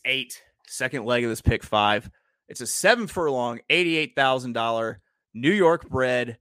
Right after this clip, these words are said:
maiden special weight on the dirt. Remember, it's seven furlongs. Uh, this actually, uh, got burned on opening day, but, uh, I, I still maintain it,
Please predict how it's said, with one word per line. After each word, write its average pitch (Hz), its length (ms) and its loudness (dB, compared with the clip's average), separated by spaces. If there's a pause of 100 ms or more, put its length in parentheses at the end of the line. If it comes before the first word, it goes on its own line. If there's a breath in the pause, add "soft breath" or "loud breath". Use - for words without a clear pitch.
(300)
maiden 151 420 -4
special 135 520 -6
weight 110 340 -6
on 160 440 -4 (160)
the 127 440 -6 (160)
dirt. 98 360 -10
Remember, 127 420 -8
it's - 140 -12
seven 180 240 -2
furlongs. 110 640 -8 (340)
Uh, 110 120 -4
this 139 240 -4
actually, 143 540 -4 (460)
uh, 107 560 -2 (200)
got 120 220 -2
burned 131 340 -4
on 107 500 -8
opening 127 340 -4
day, 113 220 -2
but, 110 140 -8
uh, 107 140 -4 (280)
I, 107 260 -2
I 104 120 -2
still 123 240 -6
maintain 113 420 -8
it, 92 160 -12